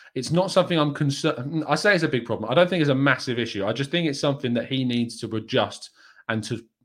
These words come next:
not forget the kind of league that he's in. And because those two central midfielders, Lokonga and Partey, were really ineffective, Ødegaard, who was in front of them, just got nothing.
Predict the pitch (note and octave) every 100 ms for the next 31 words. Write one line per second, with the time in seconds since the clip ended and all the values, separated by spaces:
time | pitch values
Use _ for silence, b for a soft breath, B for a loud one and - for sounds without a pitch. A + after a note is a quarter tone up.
0 | _ _ _ C3+ D3+ E3+ - C3+ A#2+ C3
1 | G2 A2+ A2+ C3+ B2+ A#2 A#2 A#2+ A#2 G#2
2 | F#2+ - b b b b - G#2+ - A2
3 | G2+ F2+ D#2 D2 - _ _ _ _ _
4 | - - E3+ F3+ C#4+ - G#3 F3 - G3
5 | E3 F3 D3+ D3+ C#3+ F3 F3 G#2+ G2 C3+
6 | C#3 C#3 D3+ D3+ C#3 B2+ B2 C3+ C3 B2+
7 | G#2 - B B A#2+ B2+ D3+ D#3+ C#3+ C#3
8 | C3 D#3+ D#3+ - F2 G#2+ - b b b
9 | - G3 A3 F#3 C3 A#2 C3 B2 A#2+ A#2
10 | C#3 C3+ G2+ - F2+ A2 C3 _ _ _
11 | _ - D#3 D3 A#2+ A#2+ A#2 D#2 D2+